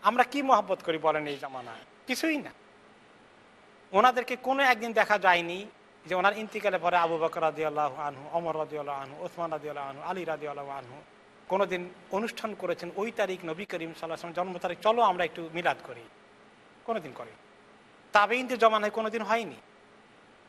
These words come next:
তাবে তাবেঈনদের জমানায় হয়নি, কোনো ইমামরা এগুলো করেননি, কোনো কিতাবে লেখেননি।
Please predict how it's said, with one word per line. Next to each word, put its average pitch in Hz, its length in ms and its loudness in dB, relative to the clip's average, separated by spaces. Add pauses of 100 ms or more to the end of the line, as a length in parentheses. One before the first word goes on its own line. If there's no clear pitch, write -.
তাবে 208 220 8
তাবেঈনদের 247 400 2
জমানায় 254 340 4
হয়নি, 226 280 2 (600)
কোনো 269 160 6
ইমামরা 269 420 6
এগুলো 226 220 4
করেননি, 180 380 4
কোনো 202 220 0
কিতাবে 175 280 2
লেখেননি। 135 500 -2